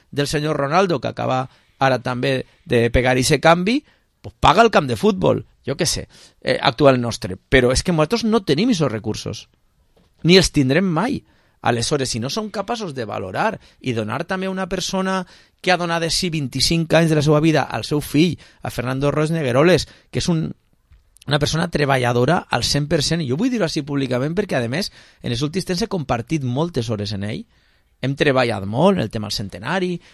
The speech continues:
i en qüestions que ja estem també preparant i ja està en la il·lusió d'una nova fase en el camp de futbol quan acabem esta, per a millorar-lo encara més. En els quatre nous camps de futbol que va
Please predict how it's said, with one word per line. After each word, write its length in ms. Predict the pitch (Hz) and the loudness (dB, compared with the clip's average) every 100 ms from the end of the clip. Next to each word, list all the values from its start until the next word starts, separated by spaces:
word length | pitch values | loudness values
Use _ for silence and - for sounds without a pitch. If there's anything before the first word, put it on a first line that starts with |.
| _ | _
i 240 | - 113 107 | -6 -2 -2
en 140 | 107 104 | -2 -4
qüestions 400 | 113 - 139 - | -4 0 -2 -2
que 80 | 123 | -4
ja 120 | 117 | -4
estem 220 | - 110 | -6 -8
també 400 | 110 107 113 131 - - - | -6 -4 -2 -2 -4 -8 0
preparant 640 | 127 - 101 165 202 180 | 0 0 2 4 4 2
i 60 | 135 | -2
ja 80 | 127 | -4
està 160 | - | -2
en 80 | 131 | -2
la 120 | 127 127 | 0 2
il·lusió 320 | 120 113 123 | 0 0 0
d'una 220 | 120 117 | 0 -2
nova 160 | 120 117 110 | -2 -4 -4
fase 240 | 120 - | -4 -4
en 60 | 110 | -4
el 40 | |
camp 120 | 117 120 | -4 -6
de 60 | 113 | -6
futbol 280 | 127 117 110 | -4 -4 -4
quan 140 | 113 | -6
acabem 300 | 110 95 98 | -6 -8 -2
esta, 300 | 190 - 202 254 - _ | -2 2 2 0 -10 _
per 120 | 123 127 | 2 4
a 60 | |
millorar-lo 400 | 131 127 131 123 | 4 4 4 2
encara 240 | 113 113 107 | -4 -4 -4
més. 280 | 156 220 - _ _ | -4 -4 -6 _ _
En 120 | 135 | -2
els 140 | 131 - | -2 -2
quatre 380 | - 156 240 226 | 4 4 6 4
nous 300 | 185 214 - | 4 4 2
camps 220 | 190 175 | -2 -2
de 80 | 143 | -2
futbol 320 | 160 160 151 | -2 0 -2
que 140 | 123 113 | -2 -2
va 140 | 127 | 0